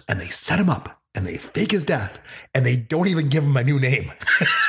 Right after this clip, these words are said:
They just make it up and improvise it off of a bedpan. I, I, I know it's played for humor, but it's, I don't know, it just came off as a little strange. So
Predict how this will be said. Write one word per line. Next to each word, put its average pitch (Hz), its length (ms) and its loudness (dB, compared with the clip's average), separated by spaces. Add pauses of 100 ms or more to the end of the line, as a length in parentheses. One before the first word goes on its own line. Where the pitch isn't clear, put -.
(180)
They 208 80 2
just 180 180 0
make 143 300 0
it - 100 -6
up 151 260 -4
and 135 80 2
improvise 139 540 0
it 139 80 0
off 127 160 0
of 120 100 -4
a 117 80 -2
bedpan. 110 600 0 (240)
I, 160 100 0 (220)
I, 156 40 2
I - 20 2
know 165 180 2
it's 233 120 -2
played 165 260 0
for 135 100 -2
humor, 139 340 2
but 101 140 -4
it's, - 320 -2 (140)
I - 40 -20
don't 147 100 2
know, 113 40 2
it 110 60 2
just 120 140 -2
came 143 180 2
off 117 180 0
as 101 120 0
a 101 40 2
little 95 140 2
strange. 92 420 0 (460)
So 139 340 0